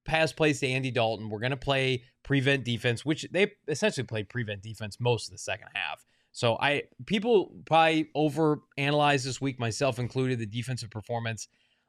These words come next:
I think we're gonna see the defense rest in ten days against Minnesota, and I think they're gonna play well.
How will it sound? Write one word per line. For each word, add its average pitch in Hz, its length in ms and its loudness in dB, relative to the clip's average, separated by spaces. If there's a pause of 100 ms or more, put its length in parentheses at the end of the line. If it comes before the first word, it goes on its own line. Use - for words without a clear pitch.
(100)
I 131 160 4
think 139 220 0
we're 120 80 -2
gonna 117 160 0
see 110 320 -4 (120)
the 117 100 -4
defense 107 420 -2
rest 113 380 0
in 123 160 -2
ten 120 240 0
days 110 420 0
against 107 340 -6
Minnesota, 104 640 -2
and 101 140 -10
I 101 60 -6
think 104 140 -12
they're 98 100 -8
gonna 92 140 -10
play 90 200 -12
well. 71 280 -12